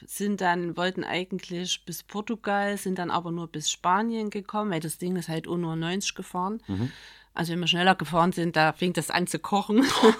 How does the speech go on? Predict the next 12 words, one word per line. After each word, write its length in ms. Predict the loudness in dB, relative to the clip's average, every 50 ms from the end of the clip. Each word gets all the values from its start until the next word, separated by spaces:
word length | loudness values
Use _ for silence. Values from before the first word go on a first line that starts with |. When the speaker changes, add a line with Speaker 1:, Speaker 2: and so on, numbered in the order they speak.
| 2 -2 -2 -2 0 2 2 2 2 0 -2 -8 -10 -10 -10 -16 -20 -20 _ -4
Speaker 1:
Hm. 420 | -2 -2 0 -2 -2 -4 -4 -2 0
Und 160 | 0 8 8
dann 220 | 10 10 10 6
hatte 160 | 4 4 4 4
mein 400 | 4 4 2 2 2 0 0 0
Sohn, 600 | 2 2 4 4 4 4 4 4 4 2 0 0
der 200 | -2 -2 0 0
hatte 300 | 0 0 0 -2 0 4
Windpocken 440 | 4 4 4 4 2 0 0 0 -2
dort 200 | -2 -4 -4 -6
gekriegt. 520 | -10 -12 -4 -4 -4 -4 -4 _ -16 -8 -6
Speaker 2:
Mhm. 520 | -4 -2 -2 -2 -4 -4 -6 -10 -12 -14